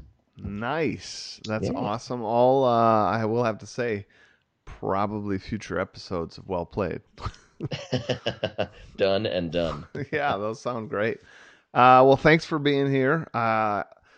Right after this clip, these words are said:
Speaker 1: I'm super excited to begin. I wanted to, like, sort of address this topic, one, because I think lots of subjects have that sort of test moment. You know, I'm picturing science, e-, math, history, uh, some English.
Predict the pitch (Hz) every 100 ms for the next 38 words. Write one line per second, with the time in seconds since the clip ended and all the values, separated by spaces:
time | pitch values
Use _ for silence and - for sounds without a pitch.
0 | _ _ - 110 104 92 - - 123 107
1 | 95 - 95 92 85 92 98 87 98 110
2 | - _ _ _ _ _ 117 117 117 139
3 | 156 156 135 131 - 123 101 101 - -
4 | - 120 104 95 92 - 113 110 - -
5 | 117 104 104 - 117 123 117 107 131 101
6 | 107 110 - - - _ 120 120 135 -
7 | 117 - 120 113 113 101 - - 107 104
8 | 104 92 - 104 92 87 - _ - 113
9 | 92 - 95 90 82 - - 85 87 87
10 | 98 - 85 - 95 90 92 - - -
11 | 87 92 98 92 - - - - _ -
12 | 104 - - 101 95 92 _ _ _ -
13 | 92 82 82 82 _ _ - _ _ _
14 | _ - 123 113 110 104 110 -